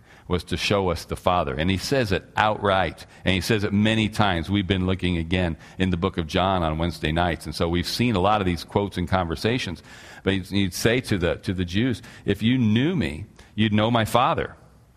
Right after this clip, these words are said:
If you believe the Father, you'd believe me.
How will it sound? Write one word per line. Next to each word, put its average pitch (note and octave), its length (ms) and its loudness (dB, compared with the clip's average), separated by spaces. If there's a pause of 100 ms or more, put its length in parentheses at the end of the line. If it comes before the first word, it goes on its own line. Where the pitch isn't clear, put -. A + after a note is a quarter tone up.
(140)
If A2 160 0
you C3 80 4
believe B2+ 480 2
the G2+ 100 0
Father, B2 600 2 (180)
you'd A#2 180 0
believe B2+ 360 2
me. D3+ 480 0